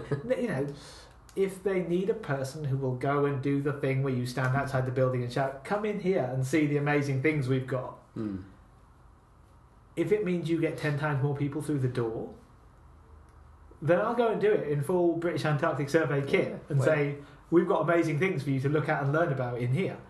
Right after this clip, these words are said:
Speaker 1: Yeah, why not?
Speaker 2: And we regularly go things, things like the Lyme Regis Fossil Festival, which has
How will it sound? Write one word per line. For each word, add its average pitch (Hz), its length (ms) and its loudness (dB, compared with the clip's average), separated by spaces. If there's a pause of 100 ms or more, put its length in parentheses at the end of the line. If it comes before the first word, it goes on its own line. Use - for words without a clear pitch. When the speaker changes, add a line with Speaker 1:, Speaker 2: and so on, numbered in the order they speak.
Speaker 1:
Yeah, 147 280 -8
why 120 120 -2
not? 165 240 -4
Speaker 2:
And 156 480 0 (260)
we 160 140 4
regularly 156 340 2
go 143 140 0
things, 143 260 -4
things 147 340 -4
like 156 200 -2
the 143 240 0
Lyme 143 280 -2
Regis 139 440 -4
Fossil 175 280 -4
Festival, - 460 -10 (600)
which 147 180 -4
has 208 420 -4